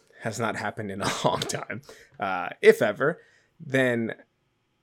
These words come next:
my whole life doesn't fall apart, right? But it definitely feels that way 'cause it's like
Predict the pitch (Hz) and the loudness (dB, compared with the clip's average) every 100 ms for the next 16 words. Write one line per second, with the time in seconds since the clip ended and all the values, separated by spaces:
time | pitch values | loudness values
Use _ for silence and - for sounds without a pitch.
0 | _ _ - 123 110 101 175 139 120 117 | _ _ -6 -2 -2 2 2 4 4 2
1 | 107 - - 165 147 - - 117 101 113 | 0 -8 -4 -2 -2 -6 -4 0 0 -2
2 | - - 101 104 - 131 147 151 - 113 | -4 -4 -2 -2 -2 0 0 0 0 0
3 | 110 - - 92 107 120 - 65 - - | 0 -2 -6 -6 -6 -6 -10 -10 -12 -20